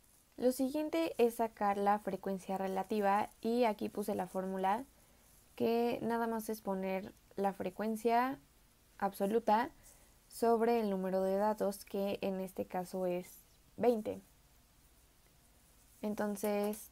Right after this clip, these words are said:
tenemos que hacer eso y lo podemos dejar en fracción o hacer la operación,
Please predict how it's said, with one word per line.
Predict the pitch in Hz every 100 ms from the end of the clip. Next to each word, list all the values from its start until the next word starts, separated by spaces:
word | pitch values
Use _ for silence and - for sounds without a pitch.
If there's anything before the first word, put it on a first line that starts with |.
| -
tenemos | 196 190 208 214
que | - 196 190
hacer | 180 185 185
eso | 185 - 226 269 - _ _ _ _ _ - - - - - - - _ _ - - _ _ -
y | 226 240 254
lo | 233
podemos | 226 220 233 254 269 - - - - - - -
dejar | 202 185 196
en | 196
fracción | 190 180 - - 226 240 262 269 - -
o | 214 220 233 247 - - -
hacer | 190 196
la | 190
operación, | 190 190 175 175 208 220 254